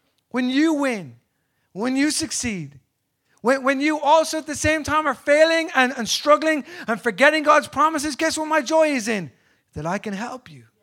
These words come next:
to get through it. You see, this is the, the, the great thing is that when we are together, we break off the stingy, selfish, self-focus that we have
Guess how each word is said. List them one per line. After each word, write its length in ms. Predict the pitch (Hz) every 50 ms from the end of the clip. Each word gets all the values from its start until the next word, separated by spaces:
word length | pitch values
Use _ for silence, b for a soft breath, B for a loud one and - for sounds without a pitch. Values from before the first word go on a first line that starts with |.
| _ -
to 80 | 160 151
get 220 | 190 208 202 196
through 280 | - - 233 247 220 151
it. 100 | 110 _ _ _ _ _ _ _ _ _ _ _ _ -
You 80 | 196 190
see, 200 | - 254 240 220
this 200 | 262 254 - 226
is 60 | 202
the, 160 | 202 220 - _ _ -
the, 100 | 202 196
the 160 | - - 196
great 360 | - - 175 220 240 240 -
thing 260 | _ - 247 247 220
is 100 | 202 180
that 100 | 196 202
when 220 | 196 190 196 190 190
we 180 | 202 233 247
are 200 | 240 220 208 - B B B B
together, 460 | B 202 175 135 - 226 240 208 208 190
we 180 | 180 214 247
break 400 | 214 180 - 233 254 262 247 -
off 240 | 247 240 240 233 240
the 100 | - 190
stingy, 680 | - - - - 254 254 269 254 240 262 269 247 - B B B B
selfish, 680 | B - - - - 247 262 240 - - 262 247 - - B B B B
self-focus 1000 | - - - - - 269 285 269 - - - - 254 262 269 262 269 277 247 -
that 180 | - 226 214
we 160 | 196 226 277 262
have 360 | 220 226 247 262 269 269 -